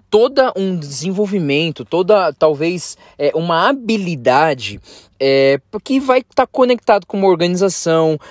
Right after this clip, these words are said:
com responsabilidade, mas principalmente essa habilidade de se relacionar com o outro, tá envolvendo uma parte e outra. Bom, nós precisamos compreender bem quais são as necessidades do outro.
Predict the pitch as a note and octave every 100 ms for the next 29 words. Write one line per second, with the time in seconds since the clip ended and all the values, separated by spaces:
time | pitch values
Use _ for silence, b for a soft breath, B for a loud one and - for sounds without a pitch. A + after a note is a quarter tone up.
0 | B - G3 F#3+ F3 G3+ A3 - F3 D#3
1 | - C3+ C3 D#3+ D3 C#3+ C#3+ C#3+ C3+ C#3
2 | B B B D#3+ E3 - - D#4+ F#4+ -
3 | E3+ G3+ G#3 G3+ - G#3 A3+ G3+ G3 G3
4 | F3+ - A3+ F#3+ E3+ B3 E4 C4+ - -
5 | G#3 F#3 G#3+ C4+ G#3+ G3+ G3+ - F3+ G#3+
6 | A3 F#3+ A3+ G#3+ G#3 A3+ E4+ B3 F#3 G#3
7 | - - E4+ D#4+ E3+ E3+ - B B B
8 | G3 A2+ D#2 _ D#3+ G#3+ - - C4+ F#4+
9 | - G#3 B2+ D#3 E3 B2+ - G3+ G3+ G3+
10 | F#3 F3+ F3 B2+ C#3 F3 F#3+ E3+ D#3+ D#3
11 | - F#3 F#3+ C#3 F3 F#3+ - F#3+ F#3+ G#3
12 | B3 F#3+ F#3 A2